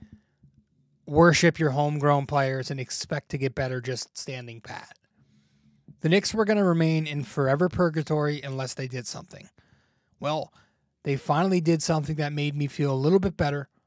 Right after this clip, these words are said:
about the direction of this franchise by giving themselves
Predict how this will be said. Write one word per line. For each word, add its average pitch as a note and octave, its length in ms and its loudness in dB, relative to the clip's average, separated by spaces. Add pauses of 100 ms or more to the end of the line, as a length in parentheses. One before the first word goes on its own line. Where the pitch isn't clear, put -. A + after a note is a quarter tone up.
(300)
about C#3+ 260 -2
the D3+ 80 -6
direction C#3 480 0
of C3+ 100 -4
this C3 160 -2
franchise C3+ 640 -4
by C#3 160 -4
giving D3 320 -2
themselves C#3 720 -4